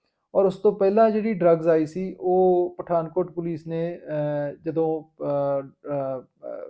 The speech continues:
ਡਰੋਨ ਨੇ ਡ੍ਰੌਪ ਕੀਤਾ ਤੇ ਉਸ ਤੋਂ ਬਾਅਦ ਜਿਹੜੀ ਹੈਗੀ ਹੈ ਸਰਚ ਦੇ ਦੌਰਾਨ, ਅਹ, ਜਿਹੜੀ ਹੈਗੀ ਆ ਉਹ ਅੱਧਾ ਅੱਧਾ ਕਿਲੋ ਦੀਆਂ ਦੋ ਖੇਪਾਂ ਜਿਹੜੀਆਂ ਹੈਗੀਆਂ ਉਹ ਉਸੇ ਲੋਕੇਸ਼ਨ ਤੋਂ ਬਰਾਮਦ ਕੀਤੀਆਂ ਜਿਸ ਲੋਕੇਸ਼ਨ ਤੇ ਇਹ ਆਪਰੇਟ ਕਰ ਰਿਹਾ ਸੀਗਾ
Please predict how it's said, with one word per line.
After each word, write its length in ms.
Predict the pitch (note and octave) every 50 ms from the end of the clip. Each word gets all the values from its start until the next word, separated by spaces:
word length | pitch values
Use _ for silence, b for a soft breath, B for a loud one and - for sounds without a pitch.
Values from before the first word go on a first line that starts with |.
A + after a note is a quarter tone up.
| - -
ਡਰੋਨ 300 | D3 C3+ C#3 D#3 E3 F#3
ਨੇ 120 | G3 G#3+ G#3
ਡ੍ਰੌਪ 360 | F3+ D#3+ E3+ D#3 D3 - -
ਕੀਤਾ 340 | - D3+ - - D#3 D#3+ F#3
ਤੇ 140 | F#3 G3+ F#3+
ਉਸ 180 | F#3 F3 E3
ਤੋਂ 160 | E3+ - F#3+
ਬਾਅਦ 340 | F3 C#3+ D3+ D#3 F3 F#3+ F3+
ਜਿਹੜੀ 220 | F3+ E3 E3 E3 D#3
ਹੈਗੀ 200 | C#3+ C3 D3 F3
ਹੈ 40 |
ਸਰਚ 340 | F#3+ - - G3 G3+ G3 -
ਦੇ 160 | F#3 G#3 G#3
ਦੌਰਾਨ, 420 | F#3+ E3+ D#3+ C#3+ C3 C3 C3+ E3 F#3
ਅਹ, 920 | _ _ _ _ _ _ _ _ _ _ _ _ _ - D3+ D3+ D3+ D3 D3
ਜਿਹੜੀ 220 | D3 D3 F3 E3
ਹੈਗੀ 220 | D3+ D3+ D3+ D#3+ E3
ਆ 140 | E3 E3 E3
ਉਹ 360 | D#3+ - F3 F3+ F3 - F3
ਅੱਧਾ 220 | E3+ D#3+ G3+ G#3
ਅੱਧਾ 220 | G3+ G3 E3 G3+ F#3+
ਕਿਲੋ 280 | F#3+ F#3+ F3+ F3+ F3+
ਦੀਆਂ 220 | F3 E3+ D#3+ F3+ F3
ਦੋ 180 | C#3+ E3 F#3
ਖੇਪਾਂ 360 | F#3 F#3 - D3+ D#3 D3 C#3+
ਜਿਹੜੀਆਂ 280 | C3+ C#3 C#3 C#3 C#3 C3+
ਹੈਗੀਆਂ 340 | C3 B2+ A#2+ B2 C3+ E3 F#3+ F#3+ _ _ _ _
ਉਹ 320 | E3 E3 F3 F3+ F3+ F3+ - -
ਉਸੇ 300 | F3+ F3+ - - A#3+ A#3+
ਲੋਕੇਸ਼ਨ 400 | G#3 - G#3+ G3+ G3+ - G3+ F#3
ਤੋਂ 140 | - G3+
ਬਰਾਮਦ 340 | F#3+ E3 D#3+ D#3 D3+ D3+ D3
ਕੀਤੀਆਂ 320 | D3 D3+ C#3 - F3 F3+ F#3+
ਜਿਸ 280 | E3+ F3+ E3+ - -
ਲੋਕੇਸ਼ਨ 380 | D3+ D3+ D#3+ D3+ D3 - D3 D3+
ਤੇ 100 | D#3 G3
ਇਹ 140 | F#3+ E3+ F#3
ਆਪਰੇਟ 300 | F3+ F3+ - C#3 C3 -
ਕਰ 180 | _ C3 A#2+
ਰਿਹਾ 160 | A#2+ A#2 A2+
ਸੀਗਾ 320 | A#2 - B2+ A#2+ A#2 -